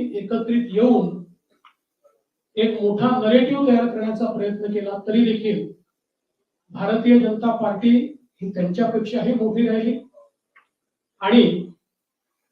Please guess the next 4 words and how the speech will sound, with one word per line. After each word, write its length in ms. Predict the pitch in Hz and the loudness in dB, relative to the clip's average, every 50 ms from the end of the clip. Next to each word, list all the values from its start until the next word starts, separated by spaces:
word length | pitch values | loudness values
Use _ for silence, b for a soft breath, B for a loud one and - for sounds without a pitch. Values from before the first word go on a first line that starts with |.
| _ _ _ _ _ _ _ _ _ _ _ _ _ _ _ _ _ _ _ _ _ 170 | _ _ _ _ _ _ _ _ _ _ _ _ _ _ _ _ _ _ _ _ _ -10
भारतीय 460 | 160 185 202 214 208 214 233 233 233 | -6 -4 -2 -2 0 2 2 2 2
जनता 340 | 220 214 214 208 226 226 226 233 233 240 - - - - _ _ _ _ - | 2 0 -2 0 2 2 2 2 0 -4 -6 -10 -16 -20 _ _ _ _ -8
पार्टी 280 | 185 185 180 - 226 220 | -6 -4 -4 -2 0 2
आणि 240 | 214 214 226 247 | 2 4 4 2